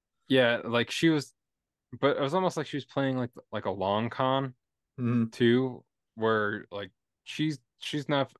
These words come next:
Speaker 1: definitely not on, like, the up and up. She's definitely
Speaker 2: Oh,
Speaker 1: not,
Speaker 2: God,
Speaker 1: like,
Speaker 2: no.
Speaker 1: with, like, the New Republic. There's something going on with that. I'm assuming whatever she's doing is also probably related to those, like, tie interceptors that were,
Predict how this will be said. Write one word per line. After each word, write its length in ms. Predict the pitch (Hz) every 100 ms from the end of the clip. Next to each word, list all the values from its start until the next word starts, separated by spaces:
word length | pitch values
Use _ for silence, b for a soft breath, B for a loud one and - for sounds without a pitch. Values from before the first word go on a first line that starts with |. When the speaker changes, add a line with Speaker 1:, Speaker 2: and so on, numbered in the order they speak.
| -
Speaker 1:
definitely 360 | 127 123 123 110
not 280 | 107 107 90
on, 240 | 98 95
like, 200 | 92 92
the 140 | 98
up 140 | 92 -
and 120 | 87
up. 180 | 87 -
She's 200 | 110 101 - _ _
definitely 400 | 101 95 - 90
Speaker 2:
Oh, 20 | 90
Speaker 1:
not, 80 |
Speaker 2:
God, 240 | 110 113 113
Speaker 1:
like, 180 | 110 110
Speaker 2:
no. 100 | - _ _ _
Speaker 1:
with, 380 | 101 101 - - _ _
like, 220 | - 92 -
the 80 |
New 100 | 92 90
Republic. 500 | 85 - 85 85 85 _
There's 300 | 85 87 - _ _ _ _ _ _ _ _ -
something 480 | 127 123 123 107
going 280 | 104 110 107
on 140 | 101 98
with 100 | -
that. 240 | 107 107
I'm 240 | 110 110 101
assuming 580 | - 135 147 131 107 - 104
whatever 300 | 110 101 95
she's 240 | - 98
doing 120 | 104
is 80 | 87
also 320 | 90 95 -
probably 840 | 90 104 95 95 95 92 87 76 - _ -
related 460 | 95 92 92 90 -
to 220 | 98 92
those, 240 | 90 85
like, 160 | 85 80
tie 260 | - 92 90
interceptors 720 | 92 - 98 - 92 87 -
that 160 | 90
were, 300 | 78 80 80